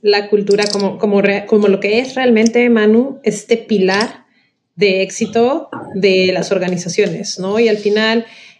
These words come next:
hablamos de negocio, de producto, de mercado, pero si tienes la cultura fuerte, cualquiera de los retos que esos vengan,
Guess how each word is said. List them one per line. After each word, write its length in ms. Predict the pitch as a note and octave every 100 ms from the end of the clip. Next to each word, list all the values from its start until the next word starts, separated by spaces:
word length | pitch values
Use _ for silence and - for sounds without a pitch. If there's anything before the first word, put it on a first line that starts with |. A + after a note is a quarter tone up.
| _ _
hablamos 840 | G#3 G#3+ G#3+ G#3 G#3+ G#3+ G#3 - -
de 160 | A3 A#3+
negocio, 680 | G#3+ F#3+ G#3+ G#3+ - G#3+
de 80 | G3+
producto, 560 | - F#3+ G#3 A3+ - G#3
de 100 | F#3+
mercado, 840 | F3+ F#3+ A3 A3 A3 A3 G#3 G3+ G3+
pero 140 | F#3
si 120 | F3+
tienes 220 | F#3 G#3 G#3+
la 160 | G#3+
cultura 360 | G#3+ G3 G#3 G#3
fuerte, 720 | G#3 F3+ F#3 G#3 A#3 D4 - _ _ _ _
cualquiera 720 | - A3 G#3 G3+ - A3+ B3+ C#4+
de 80 | B3+
los 140 | G#3+
retos 360 | G#3+ G#3+ A3+ -
que 160 | G#3
esos 260 | G3+ G3+ F#3
vengan, 540 | F#3+ F#3+ G3+ A#3 -